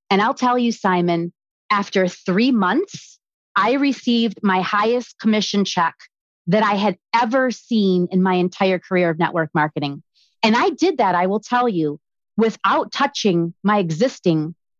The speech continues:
consultant or customer base, right? I didn't wanna touch the hand or bite the hand that feeds me, <laughs> that expression, right? So that was really pretty incredible.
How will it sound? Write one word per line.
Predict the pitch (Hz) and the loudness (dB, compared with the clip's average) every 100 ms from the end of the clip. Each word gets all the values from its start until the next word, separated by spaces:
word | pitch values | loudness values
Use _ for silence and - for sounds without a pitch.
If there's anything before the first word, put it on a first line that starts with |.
| _ | _
consultant | 208 196 214 185 175 | 0 2 0 2 0
or | |
customer | 165 196 190 196 160 | 0 -2 0 0 0
base, | 143 139 - | 0 -2 -2
right? | 170 165 | 0 2
I | |
didn't | 190 233 | 2 2
wanna | 226 208 196 - _ _ _ | 0 0 -2 -6 _ _ _
touch | 214 - | -2 0
the | 214 | 2
hand | 202 202 | 2 2
or | 196 170 | 0 0
bite | 226 220 | 0 0
the | 220 | 0
hand | 214 | 0
that | 196 - | -2 -2
feeds | 214 208 | -2 0
me, | 233 | 0
<laughs> | 226 | 0
that | |
expression, | 269 - 285 - - 247 | -2 -2 -2 0 0 0
right? | 226 220 - _ _ _ | 0 -4 -8 _ _ _
So | 277 | -2
that | 285 403 | 0 0
was | 330 233 | -2 0
really | 277 269 | 0 0
pretty | - 254 233 | 0 -2 0
incredible. | 196 - 208 190 160 156 | 0 0 -2 0 -2 -2